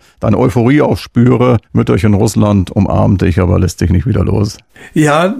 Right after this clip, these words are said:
Speaker 2: ja, also es war wirklich, ich hab das genossen und ich hab sogar für ein paar Monate Russischunterricht, äh, genommen, weil ich, ich wollte einfach so ein bisschen auch auf dem Markt und, äh, wo, damit man sich ein wenig unterhalten kann.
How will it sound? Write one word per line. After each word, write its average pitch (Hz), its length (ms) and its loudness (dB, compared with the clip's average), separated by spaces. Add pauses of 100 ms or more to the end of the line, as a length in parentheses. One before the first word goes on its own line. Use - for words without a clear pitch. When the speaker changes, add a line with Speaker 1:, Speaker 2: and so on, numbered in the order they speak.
Speaker 2:
ja, 190 280 -2
also 185 260 0
es 185 200 -2
war 196 200 -2
wirklich, 196 360 0
ich 156 200 -4
hab 160 160 -4
das 165 200 -4
genossen 156 440 -2
und 165 100 -2
ich 151 120 -2
hab 160 140 -4
sogar 143 420 -2 (500)
für 151 180 -4
ein 151 100 0
paar 131 200 -2
Monate 156 360 0
Russischunterricht, 139 960 0
äh, 135 380 2 (420)
genommen, 151 540 0
weil 139 180 0
ich, 147 240 -6
ich - 160 -18
wollte 165 240 -2
einfach 151 320 -2
so 151 100 -2
ein 147 120 0
bisschen 147 320 -2
auch - 100 -12
auf 131 140 -6
dem 131 100 -2
Markt 113 460 -4
und, 127 120 -2
äh, 120 280 -4
wo, 123 260 -6
damit 127 400 -2
man 160 80 0
sich 135 180 -2
ein 135 100 -2
wenig 139 100 -2
unterhalten 131 440 -4
kann. 101 280 -10